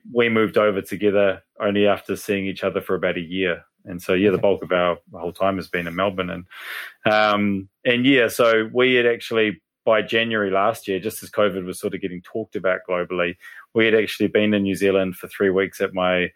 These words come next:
Speaker 1: sister-in-law's wedding. And, um, so my, my wife's sister's wedding. And we had decided that we were gonna move back within twelve months, pop-, around January, um, this year. And so we, we, we went back to Melbourne with that sort of in our mind. And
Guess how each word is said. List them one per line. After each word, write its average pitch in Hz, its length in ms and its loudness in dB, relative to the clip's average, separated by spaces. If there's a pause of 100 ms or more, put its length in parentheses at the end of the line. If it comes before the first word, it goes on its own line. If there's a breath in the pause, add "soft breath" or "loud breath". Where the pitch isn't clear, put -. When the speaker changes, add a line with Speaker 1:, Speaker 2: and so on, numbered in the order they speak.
(340 soft breath)
Speaker 1:
sister-in-law's 98 680 0
wedding. 104 420 2 (180)
And, 92 260 -2
um, 90 300 2
so 95 160 0
my, 90 260 0 (160)
my 90 240 -2
wife's 90 360 0
sister's 90 560 -4
wedding. 92 480 0
And 95 400 -2
we 101 120 4
had 98 100 0
decided 95 540 0
that 92 240 2
we 95 100 2
were 92 120 -2
gonna 92 200 -4
move 92 300 -4
back 95 180 0 (360)
within 95 280 0
twelve 92 260 2
months, 120 280 -4
pop-, - 300 -4 (420)
around 110 380 0
January, 95 600 0 (380 soft breath)
um, 90 200 -4
this - 240 -4
year. 87 220 -6 (600 loud breath)
And 104 420 2
so 110 320 2
we, 110 240 4
we, 113 300 2
we 117 140 2
went 117 220 2
back 113 220 2
to 113 80 -6
Melbourne 120 580 2
with 147 180 0
that 117 220 2
sort 110 160 0
of 107 80 -2
in 113 80 0
our 101 120 0
mind. 107 420 0
And 95 200 -8